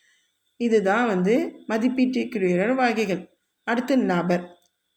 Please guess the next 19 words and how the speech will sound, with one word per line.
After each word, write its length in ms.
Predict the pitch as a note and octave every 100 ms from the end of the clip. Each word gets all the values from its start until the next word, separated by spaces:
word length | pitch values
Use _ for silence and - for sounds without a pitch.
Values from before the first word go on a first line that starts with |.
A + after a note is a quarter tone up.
| -
பிரிவு 300 | C#4+ D#4+ E4 C4
ரெண்டு, 320 | G#3+ A#3+ B3+
மூணு 280 | A#3 A3 A#3+ A#3
பிரகாரம் 500 | F#3+ F#3 G3+ G#3+ G#3
பார்த்தோம்னா 520 | F3+ F3+ E3+ E3+ E3+ C4 - _ -
நபர் 460 | F3+ F3+ E3+ G#3+ - - -
அப்படின்னு 380 | G3+ F3 A#3 A#3
சொல்றது 440 | A3 F3+ F#3+ F#3+ F#3
யாரெல்லாம் 580 | E3+ F#3+ G#3+ A3 A#3 A3
நபர்னு 380 | F#3+ G3 G#3 G#3+
சொல்லலாம், 400 | F#3+ F#3 F#3 F#3 - _ _ _
ஒரு 120 | G3+ F#3
தனி 260 | F#3 F#3 G#3+
நபரை 340 | G#3 F3+ F3 G3+
சொல்லலாம், 520 | G3+ E3 E3 E3 E3+ - _ _ _ _
இந்து 240 | A#3 B3+ C4
கூட்டு 260 | B3+ A#3 A#3+
குடும்பமும் 640 | G#3+ F#3+ F#3 E3+ F3+ A#3
சொல்லலாம், 440 | G3 E3 E3 E3